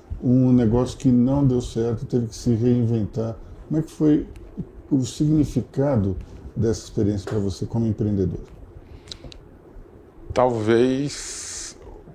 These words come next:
Speaker 2: eu possa dizer que foi daí que saiu a matéria-prima, os insumos pros acertos na construção da Pet Center Marginal, posteriormente da Pets. Eu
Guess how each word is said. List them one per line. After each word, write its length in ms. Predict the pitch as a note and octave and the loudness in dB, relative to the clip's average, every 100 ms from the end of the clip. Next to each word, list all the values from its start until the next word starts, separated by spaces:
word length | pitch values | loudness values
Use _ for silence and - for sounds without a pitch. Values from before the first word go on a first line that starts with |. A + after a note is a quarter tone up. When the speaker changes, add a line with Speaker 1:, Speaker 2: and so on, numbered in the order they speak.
| - - - - - | -20 -20 -20 -20 -10
Speaker 2:
eu 160 | F2+ G2 | -4 -2
possa 320 | A2 G2 - | 0 0 -2
dizer 220 | G2 G#2+ | -2 -2
que 120 | G#2+ | -2
foi 240 | G#2+ - A2 | -4 0 2
daí 300 | G#2 G2 G#2 | 4 4 2
que 180 | - A2+ | -2 -6
saiu 320 | - A2+ A2+ | 0 2 4
a 40 | |
matéria-prima, 1200 | G#2+ G#2 - G#2 G2+ F2 F2 - G2+ G2+ G#2+ A#2 | 2 -2 0 0 2 0 -2 -6 -4 -2 -2 -2
os 240 | A2 G2 G2 | -4 -6 -6
insumos 720 | G2 - - G2+ A2 A#2 - - - - - | -8 -8 -6 -4 -4 -6 -12 -16 -16 -18 -6
pros 220 | A2 G2+ | -2 2
acertos 920 | G2+ - - G2+ G2+ G2 - G#2+ - | 2 0 -2 2 2 0 -4 -6 -6
na 160 | G#2 G2+ | -6 -4
construção 560 | - G2 - F#2 G2 | -6 -10 -10 -8 -4
da 100 | G2 | -2
Pet 280 | F#2+ G2 F#2+ | -4 -4 -6
Center 280 | - F#2+ F#2 | -8 -10 -8
Marginal, 560 | F#2+ F#2 F#2 F2+ F#2 - - - - - | -6 -6 -4 -4 -4 -8 -16 -18 -16 -8
posteriormente 720 | G2+ - G2 F#2+ F#2+ F#2 - | -6 0 0 0 -2 -4 -4
da 80 | F#2 | -6
Pets. 520 | - C#2+ C#2 - - - - - - - - | -4 -6 -8 -12 -16 -18 -20 -20 -20 -20 -8
Eu 960 | - F2+ F#2+ G2 G2 F#2+ F#2 F2+ E2+ - | 0 2 4 4 4 4 2 0 -4 -12